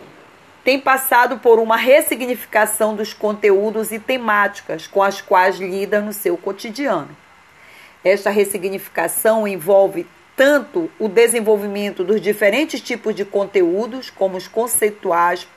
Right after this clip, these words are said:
procedimentais e atitudinais, quanto ao emprego de recursos didáticos. O presente artigo apresenta resultados de um levantamento bibliográfico sobre o tema recurso didático e ensino de geografia escolar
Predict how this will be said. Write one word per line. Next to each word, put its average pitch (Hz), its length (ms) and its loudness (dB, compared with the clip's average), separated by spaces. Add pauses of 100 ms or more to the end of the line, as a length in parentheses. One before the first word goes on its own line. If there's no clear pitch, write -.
procedimentais 190 1160 0
e 175 80 2
atitudinais, 233 880 -2 (680)
quanto 330 320 4
ao 294 80 4
emprego 247 460 2
de 220 80 -6
recursos 247 500 0
didáticos. - 600 -4 (1600)
O 180 80 -2
presente 202 520 0
artigo 240 580 -2
apresenta 202 540 0
resultados 185 720 0
de 165 100 -8
um 190 60 -2
levantamento 180 720 -2
bibliográfico 196 840 0
sobre 180 280 -2
o 175 40 -2
tema 175 260 -4
recurso 190 500 -4
didático 180 640 -2
e 180 40 -6
ensino 180 360 -10
de 160 100 -8
geografia 165 560 -2
escolar 185 600 0